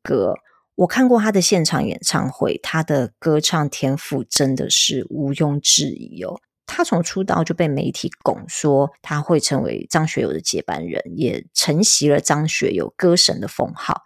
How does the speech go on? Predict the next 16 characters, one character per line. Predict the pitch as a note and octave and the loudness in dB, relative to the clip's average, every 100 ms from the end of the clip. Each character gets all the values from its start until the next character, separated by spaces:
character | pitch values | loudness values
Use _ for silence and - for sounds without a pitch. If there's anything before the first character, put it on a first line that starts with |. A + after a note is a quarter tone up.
| - | 0
香 | B3 C4+ | 2 4
港 | A3 D#3+ | 4 2
人 | C#3 | 2
帮 | D#3 E3 F3 | 2 2 0
陈 | - D3 | 0 0
奕 | D#3 D#3 | 2 0
迅 | - E3 C#3 | 0 0 0
取 | - - B2 | -2 -2 0
了 | C2+ | -2
一 | E3 | -2
个 | E3+ C#3+ - - - _ | 2 2 2 -8 -16 _
昵 | A#3 F#3+ | 2 4
称 | - - C#3+ | 2 0 2
叫 | C#3+ D3+ - _ _ _ - | 2 2 0 _ _ _ -2
“一 | G#3 G#3+ | 2 4
神”， | - - - - | 4 2 0 -6